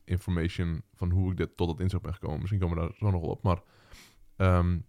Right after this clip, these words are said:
het gaat niet zozeer dat, om dat je YouTube kijkt, maar de informatie die je, eh,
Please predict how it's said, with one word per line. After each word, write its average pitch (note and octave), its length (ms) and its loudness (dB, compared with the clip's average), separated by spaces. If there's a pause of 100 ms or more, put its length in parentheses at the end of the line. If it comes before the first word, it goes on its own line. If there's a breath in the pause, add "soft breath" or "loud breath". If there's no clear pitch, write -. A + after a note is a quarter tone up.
(1500 soft breath)
het - 120 -6
gaat A2 140 6
niet G#2+ 120 4
zozeer G#2 220 8
dat, F#2+ 280 2
om G#2+ 180 6
dat F#2+ 100 6
je F2+ 120 2
YouTube G#2+ 400 4
kijkt, F2+ 260 0
maar F#2 80 2
de F#2 120 4
informatie G2 640 4
die E2+ 160 0
je, E2 380 0
eh, E2 280 -4